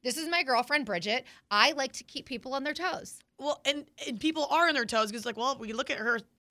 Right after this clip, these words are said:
Speaker 2: social media and, like, her background. Bridget hasn't dated anyone in a minute.
Speaker 1: Yeah.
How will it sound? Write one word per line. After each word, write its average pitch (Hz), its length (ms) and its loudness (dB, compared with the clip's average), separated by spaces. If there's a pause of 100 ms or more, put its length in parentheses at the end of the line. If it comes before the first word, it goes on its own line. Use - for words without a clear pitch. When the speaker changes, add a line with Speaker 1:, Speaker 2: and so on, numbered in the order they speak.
(260)
Speaker 2:
social 247 340 -2
media 302 320 4
and, 302 260 8
like, 220 120 6
her 208 100 0
background. 277 400 4
Bridget 277 180 0
hasn't 269 220 -2
dated 294 260 4
anyone 214 220 -2
in 202 80 -4
a - 20 -4
minute. 254 400 4
Speaker 1:
Yeah. 220 140 4